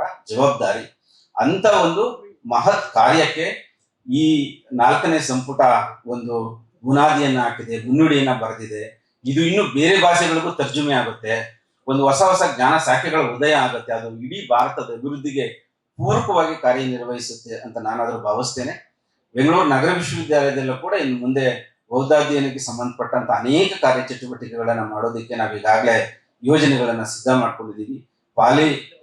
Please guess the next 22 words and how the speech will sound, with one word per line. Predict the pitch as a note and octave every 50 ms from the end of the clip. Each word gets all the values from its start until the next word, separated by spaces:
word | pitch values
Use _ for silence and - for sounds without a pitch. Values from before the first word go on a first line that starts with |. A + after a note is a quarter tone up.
| - -
ಸಂಸ್ಥೆ | B2+ B2 B2+ - - D3
ಜೊತೆನೂ | C3 B2+ B2+ B2+ C3 B2+ B2+ B2+
ಕೂಡ | B2+ C#3+ D3
ಇನ್ನು | D#3 C3 - A2+ A#2 A2+ A2
ಮುಂದೆ | A2 A2+ A#2+ B2+ B2
ಹಲವಾರು | A2+ A2 A2 A2+ B2 B2+ A2+ -
ಕಾರ್ಯಕ್ರಮಗಳನ್ನ | A2+ A#2 A#2 B2 A#2+ - A#2+ A#2+ A#2 A2+ A2+ A#2 A2+ A2+ A#2 A#2 - - - _ _ _ _ - A#2+
ಮಾಡುವಂತ | A2+ A#2+ B2 B2+ A#2+ A#2 A#2 A#2 - - A2+ G#2+ G#2+ G#2+ - -
ಒಂದು | A2 A2 G#2+ F#2+
ಅವಕಾಶ | G#2 G#2+ - B2 A#2 A2+
ಸಿಕ್ಕಿದ್ರೆ, | - A2 - - - - B2+ B2 B2 A#2+ A#2 -
ಖಂಡಿತವಾಗ್ಲೂ | A2+ A#2 B2+ D3 C3+ - C3+ B2 B2 B2 A#2 A2 A2 - _ _ _ _ -
ಅದನ್ನ | G#2+ A2 A#2 A#2 A2
ನೆರವೇರಿಸ್ತೀವಿ | G#2+ G#2+ G#2+ G#2 A#2 B2+ C3+ C3+ C3+ C3 C3 B2+ A#2+ A#2 A#2
ಅಂತ | A2+ A2+ A2+ A#2
ನಾವು | A2 G#2+ G2+ G2+ G#2 G2 F#2 - _ _ _ _ _ - -
ರಾಹುಲ್ | F#2+ - C3+ C3+ C3+ B2+
ಸರ್, | - B2+ A#2+ A2 G#2+ G#2+ -
ಸರ್ | A#2+ A#2 A#2+
ಅವರಿಗೆ | B2 A#2+ A#2+ A#2 A2+ A2+ A2+ G#2 G2+ G#2
ಮನವಿ | G#2+ A#2+ C3+ D3+
ಮಾಡ್ಕೊಳ್ತಾ | D3 C3+ B2 A#2+ A#2+ A#2+ B2 A2+ - - C#3 C3 A2+